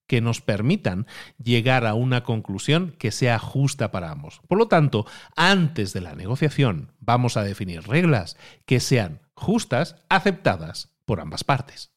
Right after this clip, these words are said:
Fíjate, por ejemplo, cuando tú tienes una, una, un debate, estás ahí negociando con la otra persona y tú tienes criterios objetivos,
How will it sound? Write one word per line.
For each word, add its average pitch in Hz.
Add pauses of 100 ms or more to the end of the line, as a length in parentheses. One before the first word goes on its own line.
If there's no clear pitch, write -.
(140)
Fíjate, 123
por 151
ejemplo, 165
cuando 175
tú 233
tienes 254
una, 180
una, 147
un 160
debate, 160
estás 131
ahí 139
negociando 135
con 123
la 123
otra 123
persona 127 (200)
y 160
tú 262
tienes 214
criterios 151
objetivos, 113